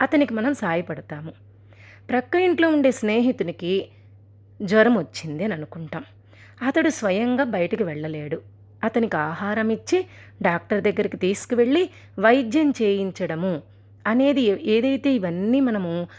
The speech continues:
ఒక సేవ రూపంలో అతనికి చేసినామో దీనిని మనం కరుణగా చెప్పవచ్చు. అంటే స్నేహంలో దయ ఉండవచ్చు, కానీ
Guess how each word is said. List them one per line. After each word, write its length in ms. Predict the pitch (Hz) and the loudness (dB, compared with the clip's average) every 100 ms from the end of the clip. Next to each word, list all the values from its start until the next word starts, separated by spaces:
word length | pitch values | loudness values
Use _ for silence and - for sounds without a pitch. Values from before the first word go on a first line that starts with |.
| - - | -16 -6
ఒక 120 | 226 | -4
సేవ 340 | 240 180 190 | -2 0 0
రూపంలో 480 | 240 233 220 208 196 | 0 0 -2 -2 -2
అతనికి 380 | 185 180 160 - - | -4 -6 -8 -10 -6
చేసినామో 640 | 147 - 180 170 269 311 - - - | -4 -4 -4 -2 -2 -2 -6 -18 -12
దీనిని 360 | 170 214 285 320 | -2 2 2 2
మనం 220 | 233 180 | 0 -2
కరుణగా 480 | 160 160 175 190 240 392 - | -6 -6 -4 -4 -2 -4 -6
చెప్పవచ్చు. 540 | - 156 143 - - - - - _ - - - - - - | -12 -12 -16 -14 -16 -16 -20 -20 _ -20 -20 -20 -20 -20 -4
అంటే 500 | 196 175 170 214 - - - - - | -2 0 2 2 0 -12 -20 -20 -12
స్నేహంలో 1120 | - - 220 247 311 - 359 320 185 175 311 - _ - 175 | -4 2 4 4 4 2 2 2 2 0 -4 -6 _ -16 -4
దయ 300 | 175 185 285 | 0 4 4
ఉండవచ్చు, 640 | 254 185 165 143 - 160 - - - | 2 0 -4 -8 -12 -16 -18 -20 -10
కానీ 600 | 185 156 160 196 302 440 | -6 -6 -2 2 2 0